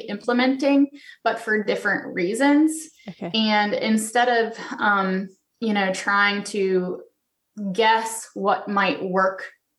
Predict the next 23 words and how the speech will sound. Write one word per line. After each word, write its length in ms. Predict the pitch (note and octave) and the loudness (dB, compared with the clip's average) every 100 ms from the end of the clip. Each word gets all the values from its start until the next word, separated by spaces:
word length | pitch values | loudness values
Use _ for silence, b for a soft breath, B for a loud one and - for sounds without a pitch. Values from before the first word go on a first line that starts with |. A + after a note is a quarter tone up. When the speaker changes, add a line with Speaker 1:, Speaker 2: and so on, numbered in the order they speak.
| _ _ _ | _ _ _
Speaker 1:
for 360 | _ F#3 F#3 | _ 0 2
a 120 | - F3 | 2 -4
child, 720 | - C4 C4+ G#3 F3+ F3+ F3+ - _ _ _ _ _ - | -4 0 2 4 2 2 -4 -12 _ _ _ _ _ -4
when 220 | F#3+ G3+ | 0 0
you 260 | G3+ G3 | 0 -2
can, 560 | F#3 G#3 F#3 F#3 F3+ - - _ _ _ _ _ | -4 0 2 2 0 -4 -14 _ _ _ _ _
you 120 | A3 | -4
know, 360 | G3 F3 F3 F3 | -2 0 0 -2
look 360 | - G#3+ A3+ - - | -2 2 2 0 -4
into 1080 | G3+ G#3 A3+ A3+ - F#3 F3+ F3 F3 F3 - _ | -2 0 0 -2 -2 0 2 0 0 -4 -12 _
their 280 | G3 F#3 F3+ | -10 -2 0
patterns 560 | - A3 A3 G#3 G3 G3 | 0 2 2 2 -2 -2
and 100 | F#3 | -2
understand, 520 | F#3 F#3 - F#3 F3+ | 0 -2 -2 -2 -2
okay, 260 | - G#3 F#3 | -4 -4 -2
maybe 460 | F3+ F#3+ G#3 A3+ | 0 0 0 0
they 160 | A3 F#3 | 2 2
are 280 | - A#3 A#3 | 2 2 2
a 160 | A3+ | 0
four, 520 | - F#3 F3+ F3 F3+ B B B B | -2 2 2 0 -4 B B B B
then 760 | F#3+ F#3+ G#3 G3+ F#3+ F#3+ F#3 - _ _ _ _ _ _ _ - _ | -4 2 4 4 2 0 -4 -6 _ _ _ _ _ _ _ -20 _
we 340 | A#3 A#3 A#3+ G#3 | 0 4 4 4
might 380 | G#3+ G3+ F#3+ | 2 0 -2